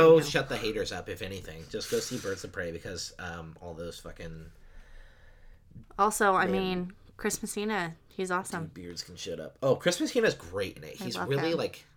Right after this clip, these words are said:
Speaker 1: <laughs> he's
Speaker 2: He's
Speaker 1: really
Speaker 2: okay.
Speaker 1: weird. He's
Speaker 2: He's
Speaker 1: really
Speaker 2: in the
Speaker 1: weird
Speaker 2: new
Speaker 1: in it.
Speaker 2: season of The Sinner, which came, which premiered last night. I really liked that show, the
Speaker 1: Oh,
Speaker 2: first
Speaker 1: Matt
Speaker 2: two
Speaker 1: Bomer, right?
Speaker 2: seasons. And Matt Bomer's in
Speaker 1: Yeah,
Speaker 2: it.
Speaker 1: yeah.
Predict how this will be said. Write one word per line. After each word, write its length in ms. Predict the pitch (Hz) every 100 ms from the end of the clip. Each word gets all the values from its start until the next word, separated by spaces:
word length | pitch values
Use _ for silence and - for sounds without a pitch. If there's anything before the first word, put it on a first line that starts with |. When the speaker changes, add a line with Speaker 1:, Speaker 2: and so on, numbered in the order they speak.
| -
Speaker 1:
<laughs> 80 | - - - -
he's 140 | -
Speaker 2:
He's 160 | - 330
Speaker 1:
really 120 | 247 320
Speaker 2:
okay. 140 | 349 202
Speaker 1:
weird. 160 | 82 -
He's 180 | 151
Speaker 2:
He's 120 | 147 302
Speaker 1:
really 60 | 381
Speaker 2:
in 80 | 415
the 60 | 403
Speaker 1:
weird 80 | 269
Speaker 2:
new 100 | 262
Speaker 1:
in 60 |
it. 40 | 294
Speaker 2:
season 420 | 254 247 269 277
of 180 | 220 196
The 100 | 190
Sinner, 420 | - 185 190 240
which 260 | 247 190 -
came, 500 | - 196 190 190 190
which 220 | 190 -
premiered 380 | - 185 185 180
last 220 | 170 -
night. 160 | 175 -
I 40 |
really 360 | 165 175 185 220
liked 180 | 240
that 160 | 277 233
show, 240 | - 190
the 60 | 190
Speaker 1:
Oh, 40 | 185
Speaker 2:
first 240 | 170 -
Speaker 1:
Matt 80 | 226
Speaker 2:
two 40 |
Speaker 1:
Bomer, 140 | 202 202
right? 120 | 185
Speaker 2:
seasons. 380 | 196 202 214 - -
And 280 | - 220 240
Matt 180 | 226 208
Bomer's 360 | 202 202 175 170
in 100 | 127
Speaker 1:
Yeah, 120 | 113
Speaker 2:
it. 60 |
Speaker 1:
yeah. 60 | -